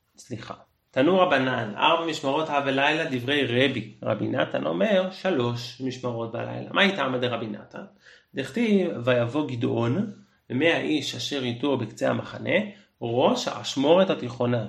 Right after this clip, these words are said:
כן? האשמורת האמצעית. תנא אין תיכונה, אלא שיש לפניה ולאחריה, ולכן בטוח שיש שלוש משמרות. ורבי מאי, למה הוא אומר שיש ארבע? מהי תיכונה? אחת מן התיכונה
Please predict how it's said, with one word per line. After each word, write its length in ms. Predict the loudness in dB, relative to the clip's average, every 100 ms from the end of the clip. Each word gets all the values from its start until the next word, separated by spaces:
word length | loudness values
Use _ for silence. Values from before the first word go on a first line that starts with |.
| -4
כן? 180 | -4 -4
האשמורת 360 | -4 -6 -6
האמצעית. 600 | -4 -6 -8 -10 -12 -14 _ _ _ _
תנא 280 | 2 4 6
אין 320 | 4 4 2
תיכונה, 640 | 0 -4 -6 -6 -4 -4
אלא 120 | -4 -4
שיש 260 | -6 -8
לפניה 380 | -8 -6 -6 -4
ולאחריה, 560 | -2 0 2 6 8 8
ולכן 360 | 4 2 0 0
בטוח 300 | 0 -2 0
שיש 260 | 0 0
שלוש 300 | 0 -2 -4
משמרות. 420 | -8 -6 -6 -6 -8 -18 _ _ _ _ _ 2
ורבי 560 | 6 6 6 2 2 0
מאי, 400 | 0 -2 -2 -2
למה 200 | -2 -2
הוא 80 | -2
אומר 160 | -4
שיש 360 | -6 -10 -12 -10
ארבע? 260 | -4 0 0 -4 -20 _
מהי 220 | 4 4 4
תיכונה? 580 | -2 -8 -10 -8 -8 -8
אחת 480 | -10 -4 0 0 0
מן 180 | -2 0
התיכונה 580 | -2 -6 -2 2 2